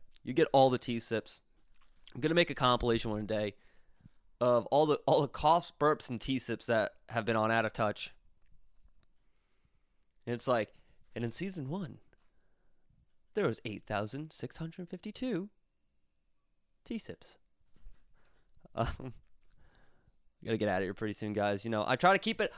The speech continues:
I try to keep it a tight fifteen. I don't like going over fifteen 'cause I feel like then it,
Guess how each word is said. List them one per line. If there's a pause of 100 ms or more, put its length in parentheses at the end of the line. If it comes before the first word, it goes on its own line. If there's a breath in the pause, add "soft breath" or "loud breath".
I
try
to
keep
it
a
tight
fifteen. (800)
I
don't
like
going
over
fifteen
'cause
I
feel
like
then
it,